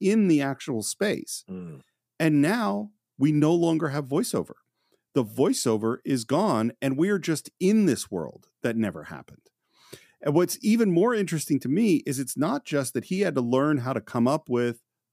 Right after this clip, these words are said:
Speaker 1: a story that never happened and make it his own, but now within his story is another character who is telling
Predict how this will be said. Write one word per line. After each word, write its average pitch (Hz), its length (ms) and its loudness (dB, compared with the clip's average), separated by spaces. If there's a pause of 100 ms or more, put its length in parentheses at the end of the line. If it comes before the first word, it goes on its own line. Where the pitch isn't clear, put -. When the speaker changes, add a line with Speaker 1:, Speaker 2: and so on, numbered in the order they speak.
(100)
Speaker 1:
a 110 140 -4
story 143 480 0
that 113 160 -2
never 127 240 0
happened 127 320 -2
and 104 80 2
make 113 160 0
it - 40 -8
his 92 120 -6
own, 202 340 -4 (460)
but 139 160 0
now 202 200 2
within 208 640 2
his 196 280 0
story 123 580 -2
is 214 240 0
another 175 440 2
character 202 720 -4 (280)
who 202 160 4
is 180 120 0
telling 220 460 0